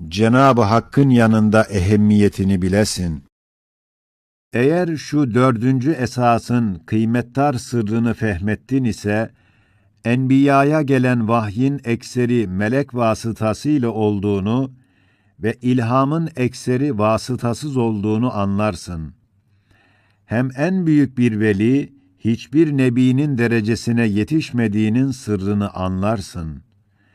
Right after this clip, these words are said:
Hem Kur'an'ın azametini ve izzeti kutsiyetini ve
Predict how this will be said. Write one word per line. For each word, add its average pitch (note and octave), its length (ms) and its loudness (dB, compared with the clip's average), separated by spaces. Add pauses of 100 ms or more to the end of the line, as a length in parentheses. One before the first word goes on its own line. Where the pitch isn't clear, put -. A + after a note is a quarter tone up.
(340)
Hem A2+ 280 -2
Kur'an'ın B2 680 -2
azametini B2 960 0 (340)
ve G#2+ 240 -4
izzeti C3 640 0
kutsiyetini A2+ 1080 0 (340)
ve G#2+ 120 -4